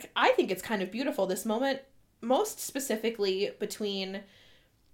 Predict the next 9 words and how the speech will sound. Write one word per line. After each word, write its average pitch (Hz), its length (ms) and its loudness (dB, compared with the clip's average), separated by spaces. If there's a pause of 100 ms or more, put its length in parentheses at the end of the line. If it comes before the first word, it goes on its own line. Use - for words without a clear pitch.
(300)
Feyre 190 560 4
and 175 440 0
Nesta, 214 800 0 (1040)
um, 170 680 2 (580)
where 196 800 2 (340)
you 220 180 -2
find 220 340 2
out 190 400 4
that 180 440 2